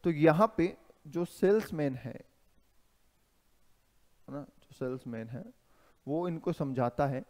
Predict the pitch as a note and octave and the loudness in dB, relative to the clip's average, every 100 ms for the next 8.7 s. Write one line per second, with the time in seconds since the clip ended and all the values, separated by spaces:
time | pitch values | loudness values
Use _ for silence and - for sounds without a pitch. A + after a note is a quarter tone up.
0 | _ - C3+ - D#3+ D3+ F3 - - B2+ | _ -4 -4 -2 -2 2 0 -2 -8 0
1 | C3+ D3 E3 C3 B2+ - D3 - B2 C3 | 4 4 2 -4 -6 -4 -8 -4 -4 -4
2 | - B2+ - A#2+ - E3 D#3+ - B2+ D#3+ | -2 -2 -2 -6 -4 -6 -6 -6 -10 -8
3 | A2 - - _ _ _ _ _ _ _ | -10 -12 -20 _ _ _ _ _ _ _
4 | _ _ - D3+ E3+ G3+ D3+ D#3 - - | _ _ 2 4 4 4 2 2 -6 -20
5 | _ - - _ _ _ _ _ _ - | _ -20 -20 _ _ _ _ _ _ -4
6 | D3 D3 D#3+ G3+ G#3 - D#3+ D3+ - - | 0 4 6 4 2 -4 -2 -2 -2 -4
7 | D3+ E2+ - C#3+ C3 D3+ F3 D#3 C3 C3 | -4 -4 -6 -2 2 4 4 2 -2 -2
8 | - A#2+ B2 A2+ - A2+ - | -4 -8 -8 -8 -12 -16 -18